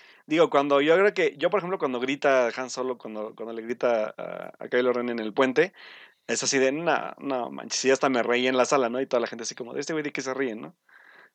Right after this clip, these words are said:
Pero sí, ya comentándolo, pues, obviamente con mis amigos, sobre todo tengo un amigo que, que es súper fan del, del universo expandido, que no la había podido ver en el, en el preestreno, sino la vio hasta el fin de semana del estreno de Force Awakens,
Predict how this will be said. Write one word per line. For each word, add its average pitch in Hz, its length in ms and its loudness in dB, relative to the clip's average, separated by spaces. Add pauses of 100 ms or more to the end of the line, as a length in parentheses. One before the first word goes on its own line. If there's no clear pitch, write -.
Pero 131 200 6
sí, 160 140 4
ya 160 180 6
comentándolo, 156 540 2
pues, 123 120 -10
obviamente 135 260 -2
con 123 140 -4
mis 113 120 -6
amigos, 123 280 -4
sobre 117 120 -6
todo 135 120 -2
tengo 135 180 -4
un 135 200 -4
amigo 123 340 -2
que, - 280 -14 (360)
que 139 80 -4
es 127 60 -2
súper 131 260 -2
fan 123 280 -2
del, 120 320 -6
del 113 160 -8
universo 117 280 -6
expandido, 131 500 -4 (840)
que 117 280 2
no 131 100 -2
la 139 80 4
había 135 180 6
podido 131 300 4
ver 127 140 4
en 120 120 -4
el, 104 200 -8
en 117 100 -8
el 113 100 -8
preestreno, 123 320 -6
sino 107 180 -10
la 104 100 -6
vio 113 80 -2
hasta 120 120 -6
el 113 60 -14
fin 127 120 -6
de 120 60 -8
semana 117 280 -4
del 107 120 -2
estreno 113 320 -8
de 104 80 -14
Force 117 220 -2
Awakens, 135 480 2